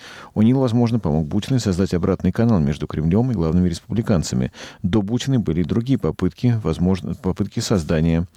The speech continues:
таких каналов, включая, по сообщениям новостей, Майкла Флина и Джареда Кушнера в конце две тысячи шестнадцатого года и сторонника Трампа Эрика Принца в начале две тысячи семнадцатого,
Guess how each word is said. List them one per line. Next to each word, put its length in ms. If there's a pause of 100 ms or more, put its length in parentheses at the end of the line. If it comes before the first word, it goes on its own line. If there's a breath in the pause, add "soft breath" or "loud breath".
(1200 loud breath)
таких 260
каналов, 440
включая, 420
по 100
сообщениям 480
новостей, 540 (600)
Майкла 440
Флина 400
и 20
Джареда 380
Кушнера 460
в 20
конце 280
две 120
тысячи 280
шестнадцатого 600
года 240
и 320 (320 loud breath)
сторонника 840
Трампа 480 (140)
Эрика 400
Принца 400
в 40
начале 300
две 80
тысячи 220
семнадцатого, 720